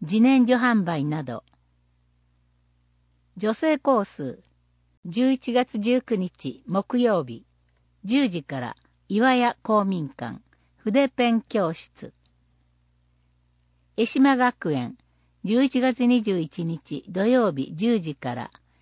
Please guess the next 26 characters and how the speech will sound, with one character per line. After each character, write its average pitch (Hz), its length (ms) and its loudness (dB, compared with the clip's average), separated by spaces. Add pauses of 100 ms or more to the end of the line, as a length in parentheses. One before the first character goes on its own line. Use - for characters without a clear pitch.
(240)
石 247 320 0
屋 233 200 4
小 208 300 -2
学 190 180 -2 (140)
校 131 340 -4
運 175 220 -2
動 170 220 -2
場。 147 440 -8 (1800)
子 247 140 4
ど 294 80 6
も 285 140 4
教 285 240 2
室 190 240 -10
と - 280 -4
交 247 300 4
流 240 280 6
グ 196 180 2
ラ 262 160 4
ン 240 80 4
ド 220 120 2
ゴ 202 160 0
ル 147 140 -4
フ。 110 260 -16 (960)
第 240 260 2
二 180 160 -2
回 - 380 -4